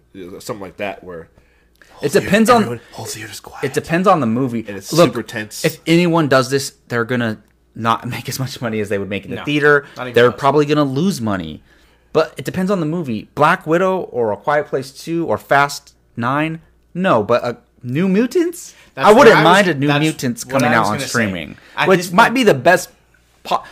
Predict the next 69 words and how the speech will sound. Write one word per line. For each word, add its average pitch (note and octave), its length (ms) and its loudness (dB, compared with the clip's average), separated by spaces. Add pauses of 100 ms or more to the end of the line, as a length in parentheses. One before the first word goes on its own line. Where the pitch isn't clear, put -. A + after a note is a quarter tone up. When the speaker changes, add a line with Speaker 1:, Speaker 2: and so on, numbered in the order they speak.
Speaker 2:
they A3 100 6
were C#4+ 60 -2
talking C4 280 2
about D#3 320 4
that D#3 240 4
before E3 320 -2
this E3+ 160 -2
whole F#3+ 160 -4
thing F#3 160 -6
Speaker 1:
They D#3+ 120 0
need - 20 0
to C#3+ 60 2
Speaker 2:
started. B3+ 200 2
Speaker 1:
just E2+ 140 -4
do G#2+ 140 -6
that F2 160 -10
and D#2+ 60 -20
get D2+ 120 -16
it D2 60 -16
over D2 180 -18
with. - 180 -16
Speaker 2:
Yeah, F#3 200 4
Speaker 3:
That - 80 -2
movie - 120 -2
Speaker 2:
exactly. C3+ 380 0
Speaker 3:
needs E2+ 140 -4
to - 20 -
Speaker 1:
That, - 120 -14
Speaker 3:
just G#2 140 -8
Speaker 1:
that C3 60 -10
Speaker 3:
be - 0 -
Speaker 1:
poor G#2+ 200 -2
Speaker 3:
out. G#2+ 180 -8
Speaker 1:
movie. F2+ 140 -12 (460)
They D#3+ 80 2
didn't F3 240 2
make A#2+ 220 -4
it G#2 60 -10
anyway. F2 280 -12
Fox B2 400 0
made F2+ 200 -10
it. F#2 200 -12
It's - 120 -20
done. G2+ 400 -10 (300)
Uh, F2+ 40 -14
it, F#2+ 320 -16
you G#2 120 -16
know. F2+ 140 -16
Speaker 2:
It's C3+ 180 -10
not C#3 200 -2
gonna D3 160 -2
make C3+ 180 -2
that A#2+ 140 0
much A#2+ 240 -6
money B2 180 0
Speaker 1:
It's G#2+ 100 -6
not A#2+ 60 -4
gonna E3 120 0
Speaker 2:
anyway. G2+ 200 -2
Speaker 1:
ma-, - 60 -10 (100)
exactly. F2 460 -14
It F2 40 -12
Speaker 2:
It F#2 40 -14 (100)
Speaker 1:
probably B2 140 -4
Speaker 2:
might C#3+ 180 4
Speaker 1:
is. F#3 140 2
Speaker 2:
even, F3 140 -2 (380)
honestly, G#3+ 520 2
it - 120 -2